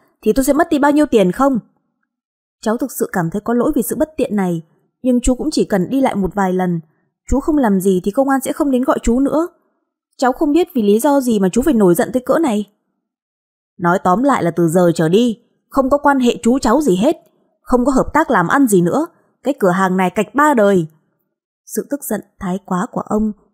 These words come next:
khiến cho Uyên cảm thấy nghi ngờ, lý do gì mà ông ấy nổi giận đùng đùng, lại còn liên tục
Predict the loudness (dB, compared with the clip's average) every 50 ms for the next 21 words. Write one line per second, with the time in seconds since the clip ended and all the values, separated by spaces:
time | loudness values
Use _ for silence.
0 | _ -2 0 0 0 0 -2 -2 -2 0 0 0 0 0 -2 -4 -4 -4 -4 -2
1 | -2 -2 -2 -2 -2 0 0 0 0 0 -2 -4 -6 _ _ _ _ _ -4 -2
2 | 0 0 0 0 -2 -2 -2 -2 0 0 0 0 0 0 0 2 2 2 2 2
3 | 2 2 0 -2 -6 -4 -2 0 0 0 2 2 2 2 0 -2 -4 _ _ _
4 | _ -6 -4 -4 -4 -2 0 0 0 0 0 2 2 2 2 2 0 -2